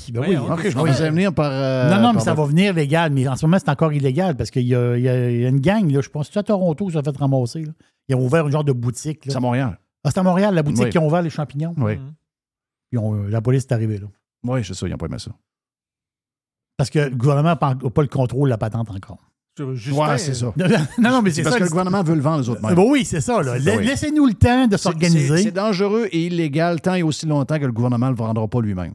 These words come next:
Speaker 2: Avec Mi-, Mick Justin tombe des champignons, hein ?
Speaker 3: Oui.
Speaker 2: <laughs>
Speaker 3: Ben oui.
Speaker 1: Oui.
Speaker 2: Tabarouette.
Speaker 1: Ça peut être, euh, il va, il va peut-être en parler pour la prochaine élection.
Speaker 3: Champignons et coke.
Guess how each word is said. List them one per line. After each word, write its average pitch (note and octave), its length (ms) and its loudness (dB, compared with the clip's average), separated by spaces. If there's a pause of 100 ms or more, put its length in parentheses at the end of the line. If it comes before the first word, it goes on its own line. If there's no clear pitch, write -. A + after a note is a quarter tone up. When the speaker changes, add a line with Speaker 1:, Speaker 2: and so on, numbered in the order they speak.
Speaker 2:
Avec C#3 240 -10
Mi-, E3 240 -6
Mick D#3 240 -6
Justin C#3+ 460 -10
tombe D3+ 200 -8
des D3 120 -8
champignons, C#3 560 -10
hein ? C#3+ 80 -14
Speaker 3:
Oui. C#3+ 380 2
Speaker 2:
<laughs> G#3+ 60 -6 (1000)
Speaker 3:
Ben A2 60 2
oui. G2+ 260 -4 (160)
Speaker 1:
Oui. G3+ 140 2
Speaker 2:
Tabarouette. C3+ 640 -18
Speaker 1:
Ça C#3+ 140 0
peut E3+ 160 2
être, D3 100 -2
euh, C#3 160 2
il C3 140 2
va, D#3 100 0
il D3 100 0
va D3+ 60 2
peut-être G#3 220 -2
en E3+ 80 2
parler D3 320 2
pour A2+ 180 -8
la G#2+ 80 -2
prochaine A#2 240 -2
élection. A2 300 -2
Speaker 3:
Champignons F#3 360 0
et E3 60 0
coke. C3 500 -4